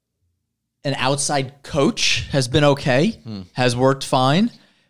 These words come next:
Speaker 1: But when they're so close, when I've gone past a certain level of comfort,
Speaker 2: Yeah.
Speaker 1: it has not worked very well, which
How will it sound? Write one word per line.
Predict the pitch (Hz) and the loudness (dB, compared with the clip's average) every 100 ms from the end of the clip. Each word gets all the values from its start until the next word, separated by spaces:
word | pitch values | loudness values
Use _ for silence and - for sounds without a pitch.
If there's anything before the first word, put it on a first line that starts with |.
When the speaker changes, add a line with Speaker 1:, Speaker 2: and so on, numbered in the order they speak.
| _ | _
Speaker 1:
But | - 131 | -2 0
when | 131 | 2
they're | 131 120 | 2 2
so | - - 156 151 | 2 2 4 4
close, | 143 - 131 139 - | 2 -2 2 2 2
when | 135 | 0
I've | 120 | 0
gone | 113 127 127 120 | 2 2 0 -2
past | - 131 131 - | -2 -2 -2 -4
a | |
certain | 120 - 120 120 113 117 | -4 -2 0 0 -2 -6
level | 120 113 110 107 | -4 -2 0 -4
of | 104 | -6
comfort, | - 131 139 190 220 - | -6 -6 0 2 2 0
Speaker 2:
Yeah. | 117 | -4
Speaker 1:
it | |
has | 113 104 | -4 -2
not | 110 110 110 | -2 -2 -4
worked | 107 98 - | -4 -4 -8
very | 92 92 | -8 -8
well, | 98 90 | -12 -14
which | 92 | -10